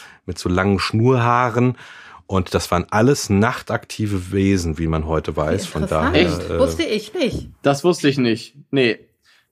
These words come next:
Speaker 3: Wir wissen ja nur einiges über Vögel, aber das wusste ich wirklich nicht.
Speaker 2: Das ist ja interessant.
Speaker 3: Ach.
Speaker 2: Aber ich hab noch eine Frage. Was heißt denn genau nachtaktiv? Also, also bei dir jetzt. Du bist,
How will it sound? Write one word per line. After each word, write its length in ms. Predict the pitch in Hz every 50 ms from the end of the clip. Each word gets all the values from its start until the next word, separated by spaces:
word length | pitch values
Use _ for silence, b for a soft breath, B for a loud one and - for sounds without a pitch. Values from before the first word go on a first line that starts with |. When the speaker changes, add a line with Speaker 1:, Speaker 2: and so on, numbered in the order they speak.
| _ _ _ _ _ _
Speaker 3:
Wir 180 | - 120 135 139
wissen 240 | 170 165 165 180
ja 100 | 175 165 160
nur 140 | 160 160 135
einiges 340 | 147 160 170 165 156 143
über 200 | 147 139 135 131
Vögel, 380 | 123 - 156 156 143 131 123 107
aber 200 | 80 110 113 113
das 200 | 113 131 131 -
wusste 220 | 160 156 147 - 147
ich 80 | 127 131
wirklich 260 | 180 180 - 135 110
nicht. 320 | 107 107 101 101 - - _ _ _ _ _ _ _ _ _ -
Speaker 2:
Das 120 | - 180 170
ist 60 | -
ja 80 | 226 208
interessant. 560 | 233 240 - 254 247 247 262 226 202 185 170
Speaker 3:
Ach. 340 | - 113 110 110 - - - _ _ _ _ _ _ _ _ _ _
Speaker 2:
Aber 240 | 208 226 233 254 240
ich 140 | 277 269 277
hab 140 | 294 285
noch 100 | 277 277
eine 160 | 277 277 277 269
Frage. 400 | 277 - 214 202 202 185 190 180
Was 200 | 220 220 - -
heißt 300 | 247 269 302 285 - -
denn 180 | 269 262 262 247
genau 380 | 254 240 240 240 240 240 240
nachtaktiv? 1080 | 226 233 247 262 254 - - - 175 170 - - - - 160 147 147 139 - - - - _ _ _ _ _ _ _ _ _ _ _ _ _ _ _ _ _ _ _ _ _ _ _ _ _ _ _ _ _
Also, 380 | - 190 208 202 240 240 - -
also 360 | - - - 220 208 208 214
bei 160 | 196 226 214
dir 300 | 196 190 226 277 277 262
jetzt. 360 | 214 180 165 165 - - - -
Du 60 | 196
bist, 240 | 196 220 - -